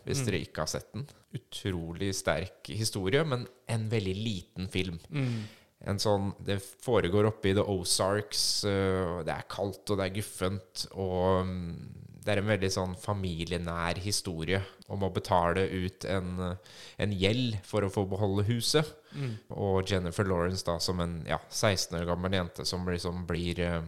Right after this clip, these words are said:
Speaker 1: overlatt med ansvaret for, øh, å bevare familien.
Speaker 2: Mm.
Speaker 1: Nei, den gjorde utrolig inntrykk på meg. Men sett opp imot en sånn der kjempestor, glossy Oscar-film som, øh, Kongens tale, så hadde den jo aldri sjans til å vinne.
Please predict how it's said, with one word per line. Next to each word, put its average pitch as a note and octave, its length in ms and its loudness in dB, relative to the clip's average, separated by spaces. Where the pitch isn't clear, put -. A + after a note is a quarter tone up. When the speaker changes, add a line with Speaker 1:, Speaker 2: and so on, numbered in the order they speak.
Speaker 1:
overlatt G2 460 0
med A2 120 -2
ansvaret F2 680 0
for, F2+ 240 0
øh, E2+ 600 0
å D2 160 -4
bevare F2+ 400 2
familien. F2+ 520 0
Speaker 2:
Mm. C3+ 300 -2
Speaker 1:
Nei, A#2+ 100 4
den A2+ 500 2
gjorde A2+ 280 4
utrolig F#2 640 0
inntrykk D#2 320 -6
på D#2 140 -2
meg. G2 160 0
Men C3 180 2
sett - 280 -2
opp - 200 -4
imot G2 300 2
en A2+ 80 2
sånn G#2 220 2
der E2+ 240 0
kjempestor, F#2+ 960 0
glossy G2+ 640 0
Oscar-film F2+ 800 2
som, F#2+ 420 2
øh, F#2 140 4
Kongens F#2 400 0
tale, A#2 440 4
så - 180 -2
hadde A2 260 0
den E2+ 80 -4
jo D#2 80 0
aldri D#2 360 -2
sjans - 380 -4
til D#2+ 120 -6
å D2+ 40 -4
vinne. A#1 220 -6